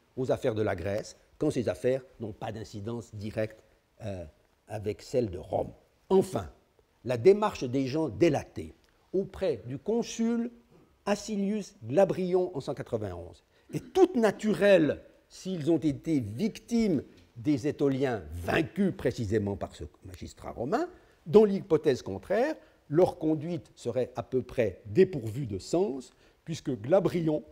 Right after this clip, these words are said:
n'aurait eu, a priori, aucune raison d'annuler une mesure,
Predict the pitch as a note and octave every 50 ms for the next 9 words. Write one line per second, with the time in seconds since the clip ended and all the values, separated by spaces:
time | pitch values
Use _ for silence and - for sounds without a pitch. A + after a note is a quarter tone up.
0 | - _ _ _ B2+ C#3 D3 C3 C3+ C3+ C3 C#3 D#3+ F3 F#3 - - _ D#3 E3
1 | - - - B2+ A2 G#2+ F#2+ E2+ C3 F3+ G3 G3 - - - _ _ _ - B3+
2 | B3 A#3+ A#3 A#3+ - A3 G#3 E3 - - D#3+ D3+ C3 A#2 D#3 C#3+ B2+ - - -
3 | G#2 A2+ - F3+ E3+ F3 E3 D#3 C3+ C#3 E3 F#3+ A#3+ - - - _ _ _ _
4 | _ C#3+ C3 B2 G#2+ G#2 C3+ D3+ C#3+ G#2+ B2+ D#3+ D3 C3 B2+ -